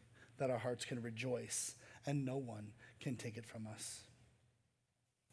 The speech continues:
We'll switch gears to the second hard truth. At the end of the time, at the end of this text here, in verse thirty-two, Jesus says this,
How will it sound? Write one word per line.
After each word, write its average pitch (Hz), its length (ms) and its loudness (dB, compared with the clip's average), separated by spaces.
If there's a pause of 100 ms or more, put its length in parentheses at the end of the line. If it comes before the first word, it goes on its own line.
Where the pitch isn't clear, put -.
(1500)
We'll 226 100 12
switch - 340 12
gears 220 260 12
to 185 40 4
the 165 120 6
second 180 320 12
hard 185 260 10
truth. - 480 2 (1400)
At 180 100 12
the 214 100 12
end 226 200 12
of 185 80 8
the 202 80 6
time, 165 280 10
at 180 200 12
the 196 100 10
end 202 140 12
of 180 120 10
this 180 340 10 (120)
text - 460 12
here, 139 320 6 (1000)
in 180 120 8
verse 175 220 8
thirty-two, 170 500 8
Jesus 143 380 6
says 135 320 6
this, 127 520 2